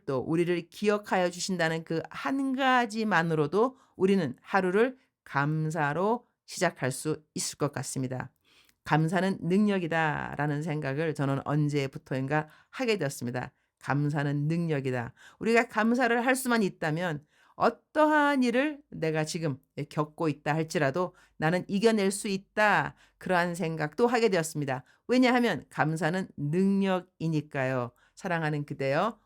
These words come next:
오늘 어디를 가셔야 하는지요? 오늘 누구를 만나야 하는지요? 오늘 어떠한 일 때문에 그대는 울고 계신지요? 사랑하는 그대여,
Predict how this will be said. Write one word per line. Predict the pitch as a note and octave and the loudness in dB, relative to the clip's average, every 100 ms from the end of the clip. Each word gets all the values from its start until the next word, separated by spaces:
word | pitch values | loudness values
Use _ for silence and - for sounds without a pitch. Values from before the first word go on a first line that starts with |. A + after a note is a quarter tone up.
| _ | _
오늘 | G3+ G#3+ D#3+ A2+ _ _ - | 0 2 2 -2 _ _ -2
어디를 | D3+ D#3 D#3 D#3 | 0 2 2 0
가셔야 | D#3 C3+ - C3 B2 | -2 -8 -4 -4 -4
하는지요? | B2+ B2 A2+ G#2+ G#2 A#2 - | -4 -6 -6 -8 -10 -12 -6
오늘 | C3+ B2+ F3+ A3+ _ _ | -2 0 0 -2 _ _
누구를 | D#3 E3 F#3+ G#3 - | -2 2 4 4 0
만나야 | C#3 D3 G#3+ A3+ A3 G#3+ G#3 | 0 0 2 0 0 -2 0
하는지요? | A3+ A#3 G3+ D3+ A#2 - _ - | 2 2 2 0 -2 -6 _ -2
오늘 | B3+ B3+ C#3+ - _ - | 2 4 2 -6 _ -4
어떠한 | A3 - C4 C4+ A#3+ | -2 0 2 2 4
일 | A#3 A3+ | 0 -2
때문에 | G#3+ G3 G#3+ A#3 | -4 -2 -2 -4
그대는 | - E3+ E3+ F#3 - | -4 -2 -2 -2 -4
울고 | - G#3+ A3+ A3+ G#3+ A#3 A#3 | -2 2 4 2 2 4 4
계신지요? | A3+ D3 D3+ C#3 B2+ A#2+ G#2 | 2 -2 -2 -4 -2 -4 -4
사랑하는 | - C#3+ C#3+ C#3+ C#3 | -6 -4 -4 -4 -6
그대여, | D3+ D3+ C#3+ B2+ | -2 0 0 -2